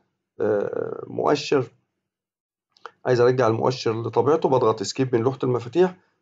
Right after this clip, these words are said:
أو من خيارات المؤشر وأخليه خيارات السهم وأخليه تلقائي عادي. لو عايز أخفيه ما يظهرش السهم أثناء العرض، بر-، بز-، بضغط على مخفي، وبالتأكيد طبعًا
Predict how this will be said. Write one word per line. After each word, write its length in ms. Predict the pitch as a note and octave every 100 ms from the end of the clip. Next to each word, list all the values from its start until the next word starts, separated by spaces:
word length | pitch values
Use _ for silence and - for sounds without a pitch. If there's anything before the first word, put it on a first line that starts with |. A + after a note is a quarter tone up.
| _ -
أو 140 | D#3
من 160 | C3 G#2+
خيارات 380 | A2+ A#2 B2+ A#2+
المؤشر 560 | A2+ C3+ C#3 F3 E3+ _ _ _ _ _ -
وأخليه 880 | A#2+ B2 - - G#2+ C3 D3+ D3 -
خيارات 340 | - A2 C3 A#2+
السهم 460 | - D#3+ D3+ B2+ - _ _
وأخليه 320 | D#3+ - D#3 D#3
تلقائي 600 | C3+ B2 C3 - B2 - _ _ _ A2
عادي. 380 | G2 G#2+ G#2 G#2+
لو 100 | A#2+
عايز 220 | F3 F3
أخفيه 520 | C3 - - E3 D3+ - _ _ -
ما 80 |
يظهرش 320 | A2 A#2+ B2+ A2
السهم 360 | - B2+ B2
أثناء 440 | - - - - -
العرض، 380 | G#2+ A2+ E3+ D3
بر-، 260 | B2+ B2+ -
بز-، 240 | A#2 A#2 -
بضغط 500 | G#2+ A#2 A#2 A2 F#2+
على 320 | A#2 A#2+ B2 _ _ _ -
مخفي، 340 | C3 B2+ - C3+
وبالتأكيد 540 | F3 - - F3 -
طبعًا 320 | C3+ C3+ B2